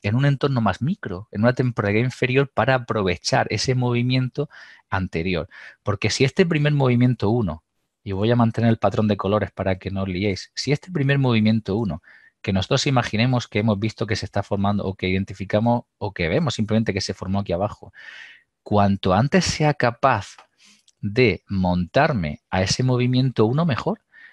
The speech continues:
Es decir, si yo ya puedo montarme a ese movimiento en el tres del violeta,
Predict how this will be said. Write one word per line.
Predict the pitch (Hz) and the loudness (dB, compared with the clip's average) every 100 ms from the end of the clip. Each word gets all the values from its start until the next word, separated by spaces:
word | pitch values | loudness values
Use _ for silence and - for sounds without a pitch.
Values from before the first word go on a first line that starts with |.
| _ | _
Es | 135 | -2
decir, | 123 - 110 | -2 0 -2
si | - 107 98 | -2 -4 -2
yo | 104 | 2
ya | 139 147 | 2 2
puedo | 156 156 151 | 2 2 2
montarme | 143 135 - 180 101 92 | 2 0 0 2 2 0
a | |
ese | - 123 | 0 0
movimiento | 123 120 120 156 170 - 87 - _ _ _ _ _ _ _ _ _ _ _ _ _ _ _ _ _ _ | 0 2 2 2 0 -2 -10 -10 _ _ _ _ _ _ _ _ _ _ _ _ _ _ _ _ _ _
en | 120 110 | -2 0
el | 95 90 - | 2 0 -2
tres | - 127 127 - - - - _ _ | 0 2 2 -2 -2 -2 -4 _ _
del | 123 101 98 95 | -4 2 2 2
violeta, | 95 101 160 156 175 233 | 0 2 2 2 -2 -4